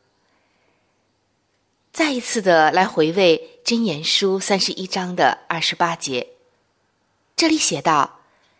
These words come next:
：“她的儿女起来称她有福，她的丈夫也称赞她。”在这里，向我们刻画出了一位母亲的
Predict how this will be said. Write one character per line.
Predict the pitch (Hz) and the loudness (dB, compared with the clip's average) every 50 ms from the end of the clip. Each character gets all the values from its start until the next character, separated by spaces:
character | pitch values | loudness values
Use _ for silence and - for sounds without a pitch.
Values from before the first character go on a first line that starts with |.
| _ _ _ _ _ _ _ - | _ _ _ _ _ _ _ -4
：“她 | - 320 320 | 0 0 2
的 | 277 | 2
儿 | 220 - - 175 175 208 247 | 2 2 2 2 2 2 2
女 | 247 220 185 160 151 143 139 - _ _ _ - | 2 0 0 0 0 -2 -4 -8 _ _ _ -6
起 | - - - - | -2 -2 0 0
来 | 165 147 143 147 151 | 2 0 0 0 0
称 | - - 233 285 285 294 | -2 -4 -4 -4 -6 -6
她 | 254 226 214 196 190 | -6 -4 -2 -2 0
有 | 180 160 131 - | 0 0 -2 -2
福， | - - - - 139 131 135 156 - - _ _ _ _ _ _ _ _ _ _ _ | -4 -10 -14 -10 -8 -6 -6 -6 -8 -10 _ _ _ _ _ _ _ _ _ _ _
她 | - - 320 320 | -2 0 2 2
的 | 269 240 | 2 0
丈 | 247 - 339 339 320 254 202 190 | 0 0 0 0 0 -2 -4 -6
夫 | - - 170 156 139 123 - - - - - | -8 -6 -4 -2 -2 -2 -4 -10 -20 -12 -4
也 | - 165 147 135 - - | 0 2 2 2 0 -4
称 | - - - 190 185 185 | -8 -6 -4 -4 -4 -4
赞 | 196 214 180 147 139 | -2 -2 -4 -4 -4
她。” | - - - - - _ _ _ _ _ _ _ _ _ _ _ _ _ _ _ _ _ _ _ _ _ _ _ | -6 -8 -8 -8 -12 _ _ _ _ _ _ _ _ _ _ _ _ _ _ _ _ _ _ _ _ _ _ _
在 | - - 214 | -6 -6 -4
这 | - - 202 | -2 -2 -2
里， | 170 151 131 123 - _ _ _ _ _ _ _ _ _ _ _ _ _ | -2 -2 -4 -6 -8 _ _ _ _ _ _ _ _ _ _ _ _ _
向 | - - - 320 302 247 | -6 -2 0 2 2 2
我 | 185 | 2
们 | 165 160 165 - | 2 2 0 0
刻 | - - 202 240 | 0 0 0 0
画 | 240 269 247 220 | 2 0 -2 -2
出 | - - - 220 214 | -2 -4 -2 0 0
了 | 208 180 156 143 - - - - - - | 2 4 4 2 2 -2 -12 -18 -10 -4
一 | 233 254 | -2 0
位 | 285 320 302 | 2 4 4
母 | 254 208 185 175 160 135 113 | 4 2 2 0 0 0 0
亲 | - - - - 233 240 240 | -2 -4 -4 -2 0 0 2
的 | 220 185 151 135 - - | 2 4 2 2 2 -2